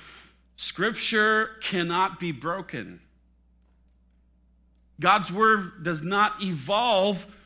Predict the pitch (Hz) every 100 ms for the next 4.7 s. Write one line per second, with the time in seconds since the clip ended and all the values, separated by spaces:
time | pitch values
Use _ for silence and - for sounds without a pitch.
0 | _ 156 233 262 202 220 - 254 277 -
1 | 233 190 147 - _ _ _ _ _ _
2 | _ _ _ _ _ _ _ _ _ _
3 | _ _ _ _ _ - 185 240 208 226
4 | - - 254 269 262 254 254